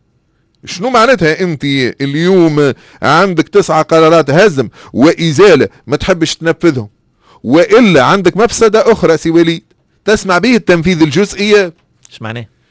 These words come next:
Speaker 1: ها يا سيدي، عندك طابق، الطابق هذا فيه قرار هدم، طابق باش تدخل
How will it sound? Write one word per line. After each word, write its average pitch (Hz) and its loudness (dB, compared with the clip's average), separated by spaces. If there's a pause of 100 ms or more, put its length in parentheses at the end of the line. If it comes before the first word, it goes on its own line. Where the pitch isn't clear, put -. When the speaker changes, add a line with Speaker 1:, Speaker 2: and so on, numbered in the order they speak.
(260)
Speaker 1:
ها 160 0
يا 180 0
سيدي، 151 -8 (1300)
عندك 196 -2
طابق، 123 0 (420)
الطابق 190 0
هذا 185 2 (480)
فيه 208 -4 (100)
قرار 180 2
هدم، 143 -4 (920)
طابق 165 2 (600)
باش 135 -8
تدخل 180 0